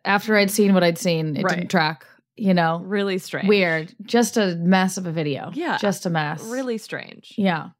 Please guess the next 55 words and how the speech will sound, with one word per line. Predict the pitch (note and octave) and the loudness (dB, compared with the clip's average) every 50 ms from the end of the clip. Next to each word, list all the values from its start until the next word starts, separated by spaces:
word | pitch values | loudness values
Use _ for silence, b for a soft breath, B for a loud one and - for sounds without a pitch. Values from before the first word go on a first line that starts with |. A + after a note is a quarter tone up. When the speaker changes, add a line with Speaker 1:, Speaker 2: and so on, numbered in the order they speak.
| _ - | _ -16
Speaker 2:
Should | - - A#3+ A3 | -10 -8 -6 -6
we | A3+ A3 | -4 -4
talk | A#3 A3 G#3+ | -4 -6 -6
about | G#3 G3+ G#3 - - | -6 -6 -8 -6 -4
Horngry? | F#3+ F3 F3+ F#3 G3+ G#3 A#3+ B3 D4 D4 D4 _ _ _ A3+ | -4 -4 -2 -2 -4 -4 -4 -6 -8 -10 -14 _ _ _ -8
Speaker 1:
Let's | A3 A#3+ A#3 - | -8 -8 -6 -6
talk | - A#3 G#3+ G#3+ G#3+ | -2 -2 -2 0 0
about | B3 B3+ C4 B3+ | 0 0 0 0
Horngry. | A#3 G#3 F3+ E3 D#3+ D#3+ D#3 D3+ D3+ D3+ F#3+ G3 A3+ - | 0 0 0 0 0 -2 -2 0 0 0 0 0 -2 -4
Speaker 2:
Okay. | - - E3+ D#3+ _ _ _ _ B B B B B3 B | -8 -12 -16 -18 _ _ _ _ B B B B -2 B
I | B3+ C#4 | 0 2
was | E4+ F#4+ - | 0 -2 -4
stoked | - - D#4 G4 - - | 0 2 2 2 2 -2
when | F4+ D4+ | -6 -4
you, | C#4+ C4+ A#3+ D3+ | -2 0 0 0
uh, | - - - A3 G#3+ G#3 G3+ G#3 | 0 2 2 4 4 4 2 0
threw | - A#3+ G#3+ F#3+ | -2 -4 -4 -2
this | F#3+ G3 F#3+ - | -2 -2 -2 0
option | E3+ E3 F3 - - E3+ E3+ | 0 0 0 -2 -4 -4 -4
up | E3 - | -4 -4
because | - E3 - F#3 D#3 D3 D3 C3+ C3+ - - - _ _ _ _ - | -6 -10 -6 -6 -6 -6 -6 -8 -12 -14 -18 -20 _ _ _ _ 0
I | G#3 | 2
know | G3+ A3 A#3 B3 - | 4 4 2 2 0
it. | - _ - - - - _ - | -6 _ -20 -20 -20 -18 _ -4
Speaker 1:
Yeah, | G#3+ A3+ D4+ F4+ F#4+ | -2 0 2 2 2
I | D4+ A#3 | 2 2
love | A3 A3 A3+ C4+ B3 B3 | 2 2 2 2 2 2
when | C#4+ C4 | 2 4
you're | A#3 A3+ A3 | 4 4 4
like, | A3 G#3+ G#3 G#3 - - | 4 4 2 2 0 2
"I'm | B3 B3 B3+ A#3 | 4 4 4 4
familiar | - C4 A#3+ A3 A3 A3 A3+ A3+ A#3 B3+ C4 | 2 2 4 6 6 6 6 4 4 4 4
and | B3 | 6
Speaker 2:
I'm | A#3 A#3+ A#3 | 6 4 4
Speaker 1:
I'm | |
a | C4+ | 2
fan." | - G#3+ D4 C#4 C#4+ | 0 2 4 4 4
I'm | B3+ G#3 | 4 4
Speaker 2:
familiar. | F#3 F#3 F#3 | 2 2 2
Speaker 1:
like, | F3+ F3+ E3 | 2 2 2
Speaker 2:
I | F3 E3+ | 2 2
Speaker 1:
"Hell | F3 G#3 A#3 A3+ A3+ A#3+ | 2 4 4 4 4 4
Speaker 2:
have | B3 C4+ | 2 2
Speaker 1:
yeah, | D4 D#4 C#4+ | 2 4 4
I | G#3 F#3 | 4 2
hadn't | G3+ G3+ A3 A3 G#3+ A3 | 2 2 2 2 2 2
seen | - B3+ C4 C#4 | 2 2 4 4
this | C4+ A#3+ - | 4 2 2
before." | - F#3 F3+ F#3 E3 D#3+ E3 | -2 -2 0 0 0 2 2
Speaker 2:
masturbated | G3+ G3+ G#3 - - A3+ G3+ G3 F#3 F#3 - | 0 0 -2 -4 -8 -8 -6 -6 -8 -6 -4
to | - A#3 A3+ | -2 0 0
it. | A3+ A3+ A3 - _ - - - - - _ - | 0 0 -4 -6 _ -16 -20 -18 -20 -18 _ -10
I | E3+ F3 | -8 -8
know | F3+ F#3 F#3 F3+ F#3 | -6 -6 -6 -6 -8
it. | F3+ - | -10 -14